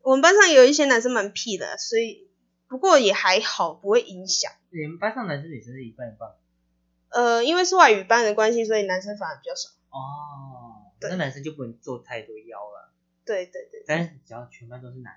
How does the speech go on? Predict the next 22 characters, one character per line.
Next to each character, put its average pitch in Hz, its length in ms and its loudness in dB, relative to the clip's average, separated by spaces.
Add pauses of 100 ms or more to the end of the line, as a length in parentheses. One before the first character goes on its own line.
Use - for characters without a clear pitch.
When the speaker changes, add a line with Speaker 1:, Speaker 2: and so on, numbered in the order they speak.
Speaker 2:
的 - 120 -20
时 - 200 -20
候， - 120 -20
就 110 200 -20
会 117 60 -20
有， 98 80 -20 (220)
很 - 140 -20
容 110 200 -20
易 127 60 -20
就 123 160 -16
会 113 80 -18
有 95 160 -20 (480)
很 143 120 -8
讨 135 200 -6
厌 123 160 -8
的 - 40 -16
状 113 160 -10
况。 - 240 -8
Speaker 1:
哎， 220 280 4
对。 226 120 6 (720)
Speaker 2:
<laughs> 466 720 -6
Speaker 1:
对， 185 540 0